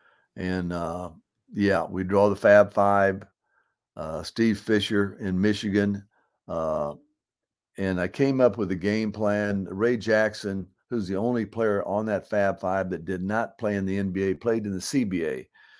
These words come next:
And, uh, so he was the weakest scorer on the team. So I took our best defensive player and I said, "I'm gonna let you guard Ray Jackson so you can help on everybody else." And, uh, and unfortunately,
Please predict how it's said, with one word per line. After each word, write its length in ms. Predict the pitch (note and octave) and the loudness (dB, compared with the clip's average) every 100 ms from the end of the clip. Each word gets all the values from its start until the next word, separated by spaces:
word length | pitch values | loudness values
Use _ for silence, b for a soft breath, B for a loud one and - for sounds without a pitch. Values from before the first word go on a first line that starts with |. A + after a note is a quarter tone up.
| b b b - | b b b -10
And, 380 | F#2+ F2+ F2 | -6 -4 -4
uh, 240 | F2 F2 E2 | -4 -4 -4
so 160 | - | -6
he 180 | F#2 B2 | 0 4
was 220 | C#3 B2+ | 4 2
the 80 | A2+ | 0
weakest 460 | G2 A#2 G#2 A#2 G2+ | 2 2 0 -2 -4
scorer 340 | - B2+ A2+ | -2 0 2
on 140 | G#2 G2 | 2 0
the 80 | |
team. 400 | F2+ C#3+ C3 G#2 | -4 -4 -2 -2
So 180 | F#2 G2 | -2 0
I 60 | F#2+ | 0
took 260 | - B2 | 0 0
our 140 | G#2 F#2 | 2 0
best 400 | E2+ A#2 B2+ - | 4 4 4 2
defensive 520 | B2 B2 G#2 - G#2+ | -2 0 -4 -4 -6
player 300 | G2+ F#2 F#2+ | 0 2 2
and 100 | F#2+ | 0
I 60 | F#2 | -2
said, 380 | - G#2+ F2+ - b b b b b b b _ | -2 0 0 -6 b b b b b b b _
"I'm 140 | G#2 A2 | -2 0
gonna 120 | G#2 | 2
let 300 | A2 G#2+ - | 4 2 2
you 100 | B2+ | 0
guard 400 | B2 A2 G#2 G2 | 4 6 6 4
Ray 200 | G2+ G2+ | 0 0
Jackson 760 | F#2+ G#2 G#2 G#2 - F#2+ F#2+ F2 | 2 4 4 2 -6 -4 -4 -6
so 160 | - | -4
you 160 | G2+ G#2 | 0 0
can 160 | G#2+ | -2
help 320 | F2+ A2 A#2 - | -2 2 2 2
on 100 | G2 | 0
everybody 420 | G2 F2 F#2 F2+ | 0 -2 -2 0
else." 380 | F2+ A1 - - _ _ _ _ _ _ _ - | 0 -2 -8 -20 _ _ _ _ _ _ _ -10
And, 340 | F2+ F2+ F2 | -8 -6 -6
uh, 360 | F2 E2 E2+ - _ _ _ _ _ _ _ _ _ _ _ _ _ _ _ _ _ _ - | -6 -8 -10 -14 _ _ _ _ _ _ _ _ _ _ _ _ _ _ _ _ _ _ -6
and 120 | G#2+ | -2
unfortunately, 960 | G#2+ G2+ - C#3 C3+ C3 A#2+ A#2 A2 | -2 -2 2 4 4 0 0 0 -2